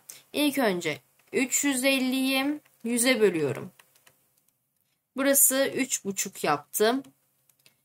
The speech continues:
Üç buçuğu yani otuz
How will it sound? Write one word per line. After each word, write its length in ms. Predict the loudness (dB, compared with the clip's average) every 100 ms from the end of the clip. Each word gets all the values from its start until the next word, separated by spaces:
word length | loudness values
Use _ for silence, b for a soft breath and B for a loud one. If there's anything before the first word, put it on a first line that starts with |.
| _ _ _ -2
Üç 280 | 0 2
buçuğu 580 | -2 -2 -2 0 0 -2 2
yani 380 | 6 6 4 0
otuz 440 | -2 -2 -4 -6